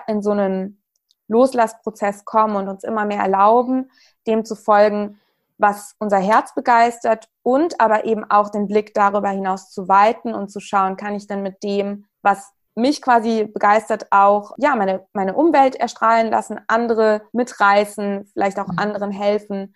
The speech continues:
Speaker 1: ähm, was zum großen Ganzen beitragen.
Speaker 2: Klingt mehr wie so eine Lebensaufgabe, <laughs> Verena, das zu klären.
Speaker 1: Machen wir an einem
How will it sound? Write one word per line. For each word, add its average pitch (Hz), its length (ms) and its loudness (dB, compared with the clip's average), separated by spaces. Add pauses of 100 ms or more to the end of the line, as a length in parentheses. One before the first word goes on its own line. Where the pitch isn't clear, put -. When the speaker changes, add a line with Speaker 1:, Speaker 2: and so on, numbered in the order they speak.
Speaker 1:
ähm, 185 420 0
was 208 160 -2
zum 247 160 -2
großen 247 300 0
Ganzen 214 360 -2
beitragen. 165 800 -2 (840)
Speaker 2:
Klingt 208 180 -6
mehr 202 160 0
wie 214 80 0
so 208 100 -2
eine 202 140 0
Lebensaufgabe, 185 920 -4
<laughs> 202 80 0
Verena, 294 440 0 (180)
das - 340 -8
zu 359 120 -12
klären. - 280 -20 (720)
Speaker 1:
Machen 202 300 0
wir 247 80 6
an 220 100 4
einem 202 360 2